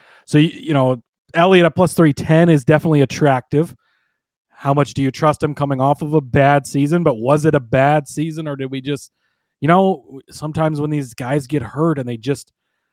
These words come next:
it's not ever the same, right? And, and so, or for the, for that season, you know, it's like,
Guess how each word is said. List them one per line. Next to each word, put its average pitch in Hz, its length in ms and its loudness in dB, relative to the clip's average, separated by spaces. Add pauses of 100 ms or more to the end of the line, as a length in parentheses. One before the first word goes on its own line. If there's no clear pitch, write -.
(160)
it's 127 200 -12
not 143 360 0
ever 143 260 0
the 127 140 -2
same, 110 500 -2
right? 127 280 2
And, 127 140 -2
and 131 220 -8
so, 127 360 0
or 160 240 -4
for 180 180 2
the, 160 200 2
for 196 120 2
that 147 260 2
season, 95 420 -8
you 110 100 -14
know, 120 180 -4
it's 120 180 -10
like, 117 160 -12